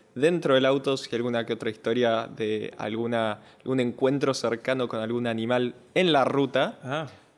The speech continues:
Speaker 1: Pero eso en realidad ocurrió hace bastante poco. Estaba volviendo con mi novia en el Alfa Romeo ciento sesenta y seis, que actualmente tengo,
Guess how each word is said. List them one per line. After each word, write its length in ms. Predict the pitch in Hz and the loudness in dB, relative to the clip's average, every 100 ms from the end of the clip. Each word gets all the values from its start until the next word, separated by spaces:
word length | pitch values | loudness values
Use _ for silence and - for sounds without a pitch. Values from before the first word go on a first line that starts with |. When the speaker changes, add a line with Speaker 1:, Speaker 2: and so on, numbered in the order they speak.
| - | -12
Speaker 1:
Pero 480 | 113 117 110 110 - - _ - | -4 0 0 -2 -12 -20 _ -12
eso 420 | 120 147 123 117 | -6 2 4 4
en 80 | 113 | 0
realidad 300 | 120 120 156 | -2 0 -2
ocurrió 360 | 170 156 151 | -2 -4 -4
hace 140 | 151 143 | -4 -4
bastante 380 | 131 - 147 143 | -6 -6 -8 -6
poco. 260 | 165 135 | -6 -8
Estaba 220 | 113 120 | -8 -4
volviendo 480 | 120 113 123 127 117 | -2 -2 -4 -4 -6
con 260 | 120 117 117 | -8 -10 -10
mi 140 | 120 | -8
novia 280 | 143 170 160 | -4 -2 -2
en 100 | 117 | -4
el 100 | 113 | -4
Alfa 300 | 120 120 123 | -6 -4 -8
Romeo 380 | - 113 117 117 | -4 -4 -2 -4
ciento 260 | - 131 123 | -6 -10 -10
sesenta 380 | 117 - 110 | -12 -14 -16
y 20 | 127 | -12
seis, 300 | 175 185 - | -10 -10 -12
que 100 | 113 | -16
actualmente 640 | - 120 113 117 117 131 | -10 -8 -6 -6 -6 -6
tengo, 500 | 131 170 165 165 170 | -4 -4 -2 -4 -4